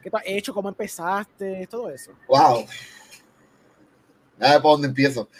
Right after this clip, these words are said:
Speaker 2: <laughs> Bueno, no, básicamente he hecho muchas cosas en mi vida, desde, desde actividades, eventos, eh,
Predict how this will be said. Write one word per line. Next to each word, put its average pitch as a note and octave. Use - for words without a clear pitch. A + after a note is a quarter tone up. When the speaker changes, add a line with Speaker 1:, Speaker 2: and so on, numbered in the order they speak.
Speaker 2:
<laughs> F#3+
Bueno, F#3
no, A3
básicamente G#3
he D3+
hecho F3
muchas F3
cosas D3+
en C#3+
mi C#3
vida, F3
desde, B2+
desde B2+
actividades, B2+
eventos, B2+
eh, A#2+